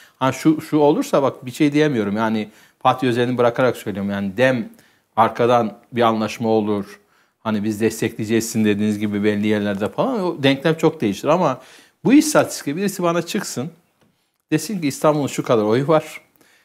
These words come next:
Dem'in potansiyeli şu, Yeniden Refah'ın potansiyeli şu, Zafer'in şu.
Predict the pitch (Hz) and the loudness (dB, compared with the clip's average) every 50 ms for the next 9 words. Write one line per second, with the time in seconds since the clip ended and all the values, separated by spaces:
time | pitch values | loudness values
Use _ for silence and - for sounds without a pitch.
0 | _ _ _ 127 127 135 151 151 151 - 131 120 - 127 117 110 - - 120 127 | _ _ _ -2 0 0 0 0 0 0 0 2 2 2 0 0 0 -2 -2 -2
1 | 123 - - 123 110 - 113 123 127 123 123 127 123 117 110 - - 113 113 113 | -2 -4 -4 -4 -2 -2 -2 -2 -2 -2 -2 -2 -2 -2 -2 -4 -2 -4 -4 -2
2 | - 117 104 - 110 104 101 104 - 107 104 98 - 113 98 101 107 107 107 - | -2 -4 -4 -2 -2 -4 -4 -4 -4 -6 -4 -4 -6 -4 0 2 2 2 2 2
3 | 113 113 110 104 - - 147 165 | 0 0 0 -2 -4 -4 -4 -4